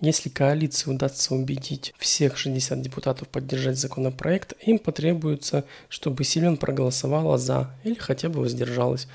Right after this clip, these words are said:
и тогда закон будет принят. В противном случае законопроект ждёт провал.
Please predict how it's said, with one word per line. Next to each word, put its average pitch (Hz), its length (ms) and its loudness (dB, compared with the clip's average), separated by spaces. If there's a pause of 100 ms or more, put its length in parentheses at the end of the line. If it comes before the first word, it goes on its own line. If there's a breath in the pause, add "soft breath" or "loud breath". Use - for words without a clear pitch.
(240 loud breath)
и 151 80 -6
тогда 127 260 2
закон 135 380 0
будет 147 220 -6
принят. 127 460 -2 (340 loud breath)
В - 80 -20
противном 190 460 0
случае 175 400 -2
законопроект 139 640 -2
ждёт 156 220 -6
провал. 131 640 2